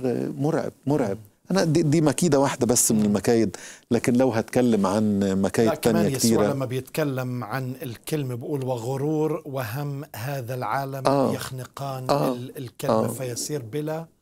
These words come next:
Speaker 1: آه.
Speaker 2: ثمر".
Speaker 1: آه.
Speaker 2: يعني حتى ال-، المؤمنين مرات ال-، الغرور
Speaker 1: آه.
Speaker 2: والهم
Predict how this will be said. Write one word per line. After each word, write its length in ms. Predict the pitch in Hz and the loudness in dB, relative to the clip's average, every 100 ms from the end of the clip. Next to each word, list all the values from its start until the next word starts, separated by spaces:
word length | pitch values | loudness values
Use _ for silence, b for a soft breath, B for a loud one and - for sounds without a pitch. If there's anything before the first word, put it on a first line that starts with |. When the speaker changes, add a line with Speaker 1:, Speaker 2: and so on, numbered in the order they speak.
| - | -4
Speaker 1:
آه. 260 | 120 120 120 | 0 2 0
Speaker 2:
ثمر". 320 | 160 120 110 _ 151 | -2 -4 -12 _ 0
Speaker 1:
آه. 280 | 147 135 123 | 2 0 -4
Speaker 2:
يعني 160 | 135 | -8
حتى 420 | 123 202 202 - 151 | -4 -6 -4 -4 -2
ال-، 300 | 135 131 - | -2 -6 -6
المؤمنين 680 | 131 156 143 135 147 117 | -6 -6 -6 -6 -6 -6
مرات 360 | 117 127 147 135 _ - - | -8 -4 -4 -6 _ -18 -12
ال-، 260 | 120 131 | -8 -8
الغرور 680 | 135 120 110 139 151 127 98 - | -10 -8 -4 -2 0 -2 -4 0
Speaker 1:
آه. 240 | 151 147 - - - | 2 2 -2 -8 -10
Speaker 2:
والهم 600 | 127 131 98 147 143 113 | -6 -4 -2 -2 -4 -6